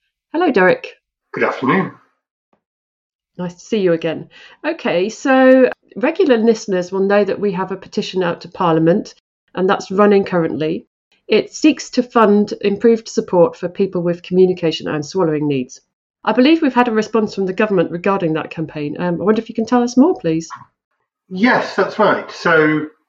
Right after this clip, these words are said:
Speaker 2: regular listeners will know, as you say, that we've been, um, pursuing this for a number of months now, following up our service user survey of experiences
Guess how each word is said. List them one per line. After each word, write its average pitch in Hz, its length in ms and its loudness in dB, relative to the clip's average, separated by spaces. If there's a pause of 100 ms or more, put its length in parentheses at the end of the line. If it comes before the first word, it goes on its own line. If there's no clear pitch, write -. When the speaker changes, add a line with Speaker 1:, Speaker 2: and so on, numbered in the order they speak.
Speaker 2:
regular 170 280 0
listeners 143 380 0
will 135 320 4
know, 131 260 2
as 117 140 -4
you 131 80 -2
say, 131 340 0
that 120 160 -10
we've 127 320 -4
been, 123 320 0 (600)
um, 131 240 -2
pursuing 135 460 0
this - 180 -8
for 120 280 0
a 123 100 -4
number 123 280 0
of 104 120 -6
months 160 340 -2
now, - 400 -4 (260)
following 120 320 0
up 113 140 -6
our 123 140 -2
service 110 420 -4
user 110 560 -4 (280)
survey 107 600 0
of 104 100 -12
experiences 110 920 -10